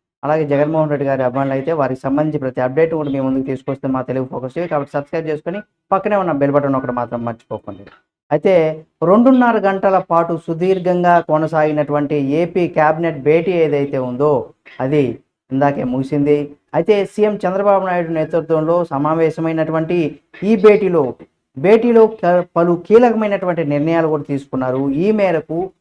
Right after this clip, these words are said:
ఇందులో ముఖ్యంగా ఏంటంటే పంట బీమా పథకానికి సంబంధించి ప్రీమియం చెల్లింపులపైన మార్గదర్శకాలు కూడా రూపొందించేందుకు కమిటీ వేయాలని కూడా క్యాబినెట్ నిర్ణయించిందట.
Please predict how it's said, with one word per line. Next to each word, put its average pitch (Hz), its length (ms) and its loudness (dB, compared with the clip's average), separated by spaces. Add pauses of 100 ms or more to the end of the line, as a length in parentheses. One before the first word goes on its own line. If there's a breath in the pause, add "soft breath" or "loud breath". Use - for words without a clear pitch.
(180)
ఇందులో 185 240 0
ముఖ్యంగా 220 440 0
ఏంటంటే 220 300 0
పంట 190 380 -2
బీమా 190 360 -2
పథకానికి 185 560 -2
సంబంధించి 180 420 -6
ప్రీమియం 196 600 -2 (400)
చెల్లింపులపైన 180 840 0
మార్గదర్శకాలు 151 760 0
కూడా 143 160 -2
రూపొందించేందుకు 156 1040 -2 (220)
కమిటీ 240 340 4
వేయాలని 185 440 0
కూడా 156 380 0
క్యాబినెట్ 151 600 0
నిర్ణయించిందట. 135 680 -2